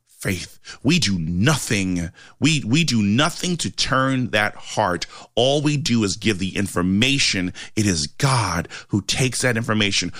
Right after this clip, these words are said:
who softens the heart, who softens the mind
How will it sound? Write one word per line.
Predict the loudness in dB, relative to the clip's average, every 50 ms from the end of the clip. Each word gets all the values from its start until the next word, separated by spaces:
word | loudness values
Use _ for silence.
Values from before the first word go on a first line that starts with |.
| -6 -2
who | 0 0
softens | 2 2 2 2 2 2 2 0 0 0 0 0 0 0 0
the | 0 -2
heart, | -2 -2 0 0 2 2 0 -2 -4 -12 -2 0
who | 2 2
softens | 2 2 2 2 2 2 2 2 0 0 2 2
the | 0 2
mind | 2 2 2 2 2 2 0